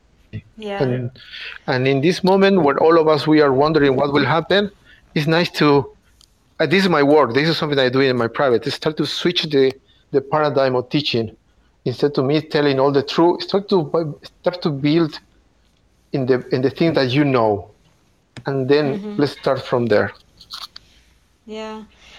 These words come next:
Speaker 1: There was a ted Talk I was watching, I posted on my profile today, and I love the way he talked about, like, so they say some people have creativity, some people have a math mind, and he said, "I believe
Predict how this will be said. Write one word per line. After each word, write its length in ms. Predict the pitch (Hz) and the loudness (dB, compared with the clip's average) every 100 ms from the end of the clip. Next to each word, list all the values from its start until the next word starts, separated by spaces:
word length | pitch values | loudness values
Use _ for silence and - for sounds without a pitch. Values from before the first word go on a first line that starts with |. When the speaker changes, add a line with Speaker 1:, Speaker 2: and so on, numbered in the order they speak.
| - _ | -20 _
Speaker 1:
There 460 | - - 220 226 226 | -18 -10 -8 -8 -8
was 260 | 240 254 262 | -8 -8 -8
a 320 | 254 247 247 | -8 -8 -10
ted 260 | 277 269 269 | -8 -10 -10
Talk 280 | 240 220 214 | -12 -12 -10
I 160 | 208 | -10
was 180 | 202 208 | -10 -12
watching, 380 | 208 208 208 202 | -14 -14 -16 -16
I 120 | 190 | -16
posted 440 | 190 214 208 - 190 | -16 -16 -16 -16 -14
on 160 | 185 185 | -12 -12
my 180 | 185 | -14
profile 640 | 185 202 202 196 175 175 175 | -16 -16 -18 -14 -14 -14 -18
today, 520 | - 175 175 175 185 180 _ | -20 -16 -12 -12 -14 -18 _
and 260 | 185 185 180 | -14 -12 -12
I 180 | 185 180 | -12 -12
love 440 | 196 202 185 185 | -12 -12 -14 -14
the 80 | 196 | -12
way 280 | 190 190 190 | -10 -10 -12
he 160 | 196 | -14
talked 360 | 190 202 196 196 | -16 -16 -16 -16
about, 360 | 185 185 175 180 | -14 -12 -12 -14
like, 320 | 202 208 - | -16 -16 -20
so 220 | - 202 | -16 -14
they 200 | 190 214 | -10 -10
say 240 | 208 208 208 | -10 -12 -12
some 260 | 208 214 214 | -12 -14 -14
people 300 | 220 208 202 | -16 -14 -12
have 240 | 202 196 | -12 -14
creativity, 840 | - 196 190 190 285 254 254 233 214 | -14 -14 -14 -12 -12 -12 -14 -14 -14
some 280 | - 196 190 | -14 -14 -14
people 360 | 190 - 185 | -18 -16 -14
have 320 | 185 196 190 | -10 -12 -12
a 60 | 185 | -14
math 420 | 185 233 233 233 | -12 -10 -12 -14
mind, 380 | 214 214 214 208 | -14 -12 -12 -14
and 120 | 190 | -14
he 100 | 190 185 | -14 -14
said, 220 | 208 190 | -16 -14
"I 200 | 196 214 | -12 -10
believe 460 | 208 202 208 208 | -12 -12 -12 -12